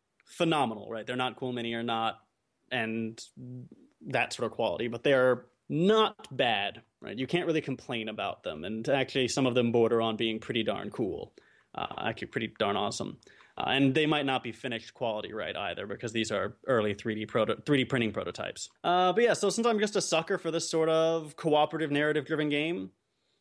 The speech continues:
it's hard for me to pass up one like this, and it looks like they've got quite a lot of freebies going in, the way that they're unlocking all of their,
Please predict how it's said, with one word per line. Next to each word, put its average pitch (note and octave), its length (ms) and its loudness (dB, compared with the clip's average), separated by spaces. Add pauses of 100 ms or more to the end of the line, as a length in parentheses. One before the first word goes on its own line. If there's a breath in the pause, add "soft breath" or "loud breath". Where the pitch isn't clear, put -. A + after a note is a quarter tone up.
(160)
it's C#3 260 -2
hard D3+ 300 2
for D#3+ 80 -4
me D#3 60 0
to D3 80 -2
pass C#3 340 -2
up C3+ 160 -2
one C3 160 -2
like C3 160 -2
this, C#3 260 -2
and C#3 220 0
it C#3 100 -4
looks E3+ 220 -2
like E3+ 160 0
they've D3 220 -2
got C3+ 320 0
quite D3+ 440 0
a D3+ 60 0
lot C#3 180 4
of - 160 -4
freebies D3 540 -4
going E3+ 300 4
in, F3 180 0
the C#3+ 80 6
way B2 160 4
that A#2 220 0
they're A#2+ 300 0
unlocking A#2+ 520 0
all A2+ 200 0
of A2+ 60 -6
their, A2+ 380 -2